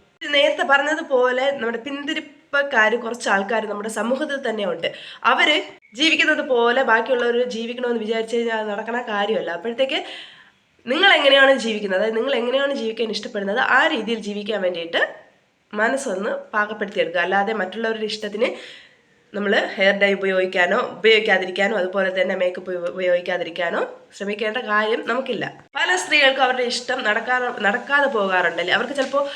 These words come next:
ഡൈ ഉപയോഗിച്ച് ജീവിക്കണമെന്നുണ്ട്, അതുപോലെ തന്നെ മേക്കപ്പ് ചെയ്യണമെന്നുണ്ട്, മോഡേൺ ഡ്രസ്സ് ഇടണമെന്നുണ്ട്. പക്ഷേ ഇങ്ങനത്തെ കുറച്ച് പിന്തിരിപ്പൻ ആൾക്കാരുടെ സംസാരം അല്ലെങ്കിൽ അവരുടെ രീതി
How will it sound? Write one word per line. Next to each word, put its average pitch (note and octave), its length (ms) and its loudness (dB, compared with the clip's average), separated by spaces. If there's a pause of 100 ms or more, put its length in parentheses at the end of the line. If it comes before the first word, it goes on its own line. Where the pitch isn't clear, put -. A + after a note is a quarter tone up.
(220)
ഡൈ C4 100 6 (100)
ഉപയോഗിച്ച് B3+ 420 4
ജീവിക്കണമെന്നുണ്ട്, G#3+ 640 0 (220)
അതുപോലെ G#3+ 340 0
തന്നെ A3 200 -2
മേക്കപ്പ് G#3+ 420 -2
ചെയ്യണമെന്നുണ്ട്, F#3+ 500 -2 (140)
മോഡേൺ G#3 340 -2
ഡ്രസ്സ് G#3+ 260 -4
ഇടണമെന്നുണ്ട്. F#3+ 500 -2 (340)
പക്ഷേ A3+ 260 2 (200)
ഇങ്ങനത്തെ C#4+ 520 2
കുറച്ച് B3 340 2 (200)
പിന്തിരിപ്പൻ B3 540 -4
ആൾക്കാരുടെ A3+ 560 2 (720)
സംസാരം G3+ 480 0
അല്ലെങ്കിൽ G3+ 480 -2
അവരുടെ A3 300 -2 (120)
രീതി C#4 240 -2